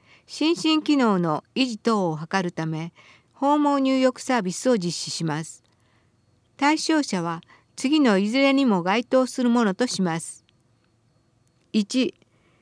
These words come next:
身体障害者手帳の肢体不自由の程度が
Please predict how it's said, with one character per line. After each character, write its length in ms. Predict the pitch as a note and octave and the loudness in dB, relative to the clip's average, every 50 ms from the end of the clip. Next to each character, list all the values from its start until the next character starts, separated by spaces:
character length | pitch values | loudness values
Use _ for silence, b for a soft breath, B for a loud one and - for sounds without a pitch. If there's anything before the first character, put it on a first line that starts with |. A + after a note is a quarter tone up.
| - | -18
身 320 | - - C#4 D4 D4+ D4+ D4 | -8 -4 -2 0 0 0 0
体 260 | - C#4+ C#4+ C#4+ D4 | 0 2 2 2 0
障 320 | - - C#4+ C#4 C4+ C4 | 0 0 2 2 2 2
害 220 | B3+ C4+ C4+ C4+ C4+ | 2 2 0 0 0
者 180 | - C4+ C4+ | 0 -2 0
手 160 | C4 C#4 C4 | 2 2 0
帳 300 | B3+ - G3+ G3 F3+ E3+ | 0 0 0 0 0 0
の 260 | F3 E3 D3+ - - - - | -2 -4 -4 -6 -8 -12 -16
肢 180 | - - - | -14 -10 -2
体 240 | - D4+ D4+ D#4 D#4+ | 2 2 4 4 2
不 140 | D4+ - D#4 | 2 2 0
自 140 | D#4 B3+ B3 | 0 2 2
由 180 | A#3+ A3 G3 F3 | 2 2 2 2
の 220 | E3 D#3 D#3 - - - | 0 0 -2 -4 -2 0
程 220 | C4 C4 B3+ A#3 | 2 2 2 2
度 140 | F3+ F3+ F3 | 0 -2 -4
が 200 | D#3+ D#3+ D#3+ - | -4 -6 -8 -8